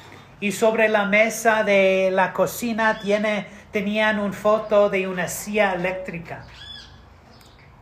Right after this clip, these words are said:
Y en su habitación familiar, uno de un pelotón de, ah,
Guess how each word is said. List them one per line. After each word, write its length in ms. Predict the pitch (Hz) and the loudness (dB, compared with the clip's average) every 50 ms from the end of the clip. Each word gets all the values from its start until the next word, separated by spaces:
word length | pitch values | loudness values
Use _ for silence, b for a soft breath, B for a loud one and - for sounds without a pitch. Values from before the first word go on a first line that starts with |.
| - - 196 | -12 -4 0
Y 120 | 202 214 | 0 2
en 140 | 214 214 196 | 2 2 0
su 380 | - - - 220 208 202 202 208 | -2 -4 -2 0 2 2 2 2
habitación 760 | 202 190 220 208 202 202 214 196 190 - - 233 233 214 - | 2 2 0 0 0 2 0 0 0 0 -4 -4 -4 -2 0
familiar, 800 | 233 208 202 208 196 190 185 196 208 214 233 226 - - - - - | 0 0 0 0 -2 0 0 0 0 0 -2 -4 -6 -10 -14 -8 -2
uno 420 | 214 214 226 226 220 226 226 208 | 0 0 2 2 2 2 2 0
de 300 | 170 160 196 202 208 202 | 0 2 2 2 2 2
un 300 | 202 196 196 196 196 185 - - - - | 0 0 0 0 -2 -4 -6 -10 -6 0
pelotón 760 | - 196 185 190 185 185 - - 208 202 208 214 202 190 170 | 2 4 6 4 4 2 4 6 6 6 6 2 -4 -4 0
de, 420 | 165 190 185 190 185 185 180 180 - - | 4 4 4 4 4 0 -2 -4 -8 -6
ah, 400 | - 165 165 165 165 165 156 - | -2 0 0 2 0 0 -4 -6